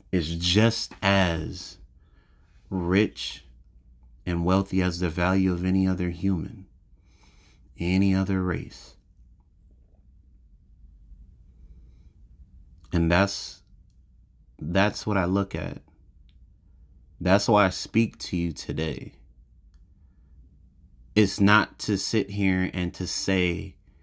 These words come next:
or judge or to,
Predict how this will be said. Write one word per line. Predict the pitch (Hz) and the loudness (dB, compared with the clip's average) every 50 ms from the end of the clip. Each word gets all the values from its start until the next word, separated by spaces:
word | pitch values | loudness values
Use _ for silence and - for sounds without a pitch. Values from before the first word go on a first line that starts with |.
| _ _ _ _ - _ | _ _ _ _ -20 _
or | - - 98 90 | -4 0 0 0
judge | 85 85 90 87 85 95 95 92 90 87 82 80 - - - - - - _ _ _ _ _ _ _ _ _ _ _ _ _ - | 0 -2 -4 0 2 4 4 4 4 2 0 -2 -6 -12 -18 -18 -18 -20 _ _ _ _ _ _ _ _ _ _ _ _ _ 0
or | 104 101 95 92 | 2 4 4 2
to, | - - - - - 110 98 95 90 85 82 80 80 80 80 | 0 -4 -8 -2 2 4 4 4 4 2 0 -2 -4 -6 -8